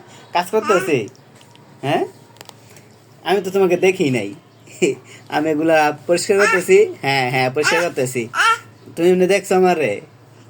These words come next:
তোমার বাবার কোল থেকে? এখানে তাকাও, এখানে তাকাও।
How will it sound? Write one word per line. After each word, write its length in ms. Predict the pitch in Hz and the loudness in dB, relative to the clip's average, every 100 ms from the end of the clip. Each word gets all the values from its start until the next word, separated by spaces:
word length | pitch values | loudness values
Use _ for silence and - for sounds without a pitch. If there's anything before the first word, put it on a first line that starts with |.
| - - - | -20 -20 -10
তোমার 120 | 147 | -4
বাবার 240 | 143 165 | 0 -2
কোল 200 | 156 185 185 | 0 -2 0
থেকে? 240 | 175 156 143 117 - - - - - 453 480 - - - - - - - - - - - - - - - | 0 2 0 -2 -8 -16 -20 -16 -8 -8 -8 -20 -20 -20 -20 -20 -20 -20 -20 -20 -20 -20 -14 -10 -8 -2
এখানে 200 | 170 202 185 | 0 2 0
তাকাও, 360 | 196 175 123 - | 0 -2 -4 -4
এখানে 240 | 165 185 | -2 0
তাকাও। 380 | 196 185 143 123 | 0 0 0 -2